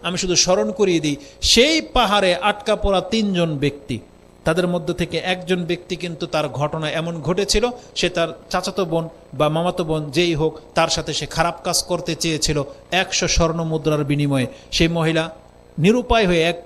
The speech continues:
পর্যায়ে রাজি হয়েছিল, কিন্তু তার চরিত্র এতটাই উন্নত ছিল যে শেষ পর্যন্ত তিনি দেখল যে আমার এর কাছ থেকে বাঁচার কোনো পথ নাই, সে তো এতগুলো টাকা নিয়েও রাজি। তখন সে বলেছিল, "আল্লাহকে ভয় করো।"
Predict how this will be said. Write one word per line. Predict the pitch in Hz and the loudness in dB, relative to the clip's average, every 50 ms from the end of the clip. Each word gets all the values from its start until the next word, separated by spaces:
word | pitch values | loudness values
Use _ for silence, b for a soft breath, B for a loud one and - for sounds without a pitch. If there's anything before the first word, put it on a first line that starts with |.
| - - | -2 0
পর্যায়ে | 202 202 190 196 185 175 | 0 2 2 2 4 4
রাজি | 175 175 170 180 196 | 4 4 4 4 2
হয়েছিল, | 165 156 165 160 156 - - 139 127 117 B B B B - | 2 2 2 2 0 -2 -4 -4 -6 -8 B B B B -4
কিন্তু | 170 165 160 - 165 | -4 -4 -4 -4 -6
তার | - - 151 143 131 | -4 -4 -4 -4 -4
চরিত্র | - - 190 196 190 - 185 175 151 - | -4 -4 -4 -4 -4 -4 -4 -6 -4 0
এতটাই | - 190 - - 269 - 208 196 175 | 0 0 0 0 -2 -2 -2 -2 -2
উন্নত | - 202 208 214 214 208 208 | -2 -2 -2 -2 -2 -2 -2
ছিল | 190 - - 170 156 156 156 156 B B B B - | -2 -2 0 0 0 0 -2 -2 B B B B -4
যে | 123 143 127 | 0 2 4
শেষ | - - - 269 - - | 8 8 8 8 6 4
পর্যন্ত | - - 208 196 175 190 190 180 165 - 175 | 0 -2 -2 -2 -2 -2 -4 -4 -4 -4 -4
তিনি | 165 - 165 156 151 127 B B B B 127 | -4 -2 -4 -4 -4 -6 B B B B 2
দেখল | 143 165 165 170 170 165 | 2 2 2 2 0 0
যে | 147 147 147 | 0 2 0
আমার | 135 139 147 165 170 165 151 - 156 | 0 0 0 -2 -2 -2 -2 -2 -2
এর | 156 156 | -4 -2
কাছ | - 165 151 - | -2 -4 -4 -4
থেকে | - 151 143 147 | -4 -6 -6 -4
বাঁচার | 131 131 139 135 - 165 156 | -4 -4 -4 -2 -2 -4 -4
কোনো | 151 - 156 143 127 - - | -4 -6 -6 -6 -6 -4 -2
পথ | 202 208 208 - - | -4 -4 -4 -6 -6
নাই, | 175 151 135 131 B B B - | -4 -4 -4 -6 B B B -4
সে | - 180 180 | -2 -2 -2
তো | 180 180 170 | 0 -2 -4
এতগুলো | - 175 185 - 254 247 214 220 208 190 | -2 -4 -4 -4 -4 -4 0 0 0 0
টাকা | - 202 202 - 226 233 | 0 -2 -2 0 -2 -2
নিয়েও | 233 233 233 233 214 | 0 0 0 2 2
রাজি। | 190 185 185 160 175 143 113 - - - - - - - - - - | 2 2 0 0 -2 -4 -6 -8 -14 -20 -20 -20 -20 -20 -12 -2 0
তখন | 190 185 185 180 160 | 0 0 0 -2 0
সে | - - 165 | 2 2 2
বলেছিল, | 156 165 170 175 160 - 156 143 135 135 - - - - - - - | 2 2 0 0 -2 -2 -2 -4 -4 -6 -8 -14 -20 -20 -12 -8 -4
"আল্লাহকে | 156 170 165 151 - 160 135 | -2 -2 -2 -2 -4 -4 -4
ভয় | 120 117 120 113 110 | -2 0 0 0 -2
করো।" | - 117 107 - | -4 -8 -6 -6